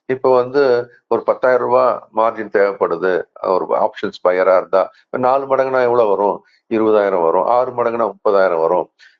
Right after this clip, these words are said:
இப்ப இந்த பத்தாயிரம் வச்சு வியாபாரம் பண்றவங்க என்ன பண்ணுவாங்க?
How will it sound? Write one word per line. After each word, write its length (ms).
இப்ப 140
இந்த 140
பத்தாயிரம் 460
வச்சு 240
வியாபாரம் 400
பண்றவங்க 280
என்ன 160
பண்ணுவாங்க? 640